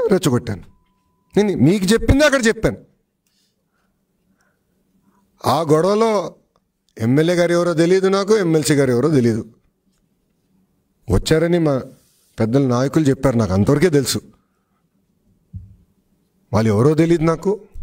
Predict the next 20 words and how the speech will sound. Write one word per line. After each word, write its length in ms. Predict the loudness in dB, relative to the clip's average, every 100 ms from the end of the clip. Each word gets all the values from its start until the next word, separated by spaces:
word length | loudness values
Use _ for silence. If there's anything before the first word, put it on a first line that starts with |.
| -10
వాళ్ళు 260 | -2 0 0
వచ్చారు. 340 | -2 0 0
ఇప్పుడు 1200 | -2 -8 _ _ _ _ _ _ _ _ _ -4 0
మీరు 220 | 2 2
మీడియా 240 | 0 2
మిత్రులు 320 | 0 0 0 0
మీరు 140 | 0
అందరూ 240 | 0 -2
ఉన్నారు, 340 | -2 -2 -4 -8 -10 -12 -14 _ _ _ _ _ _ -20 _ _ _ _ -4
రెండు 240 | 0 0 0 -2
ఛానల్స్ 360 | 0 -2 -2
కెమెరాలు 400 | -2 -2 0 0
కూడా 140 | 0 2
పగిలినాయి, 520 | 0 0 -2 -4 -10 _ _ _ _ _ _ _ _ _
మీడియా 340 | 0 0 2 0
మిత్రులపైన 500 | -2 -2 0 0 0
కూడా 140 | 0
దాడి 220 | 2 2
జరిగింది 340 | 2 0 0 0
ఈరోజు. 460 | 0 0 -2 -4